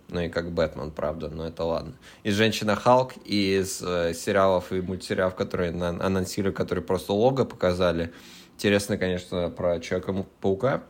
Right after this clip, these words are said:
мультсериал и Марвел Зомби. Э, и, в принципе, всё на самом деле. <laughs> Потому что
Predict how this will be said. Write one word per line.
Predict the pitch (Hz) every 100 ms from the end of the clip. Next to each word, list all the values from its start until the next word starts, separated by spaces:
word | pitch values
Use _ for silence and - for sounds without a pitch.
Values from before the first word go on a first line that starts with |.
| -
мультсериал | 123 120 - 120 113 113
и | 90 90 87 80 71 - - -
Марвел | 85 87 87 87 87
Зомби. | 98 135 131 117 113 - - - - - - - -
Э, | 67 82 82 80 76 -
и, | 76 90
в | -
принципе, | 110 123 123 - 135
всё | - - 139
на | 101 90
самом | - 85 85
деле. | 85 87 73 - - -
<laughs> | 214 202 -
Потому | 90 92 98
что | - 98 95 90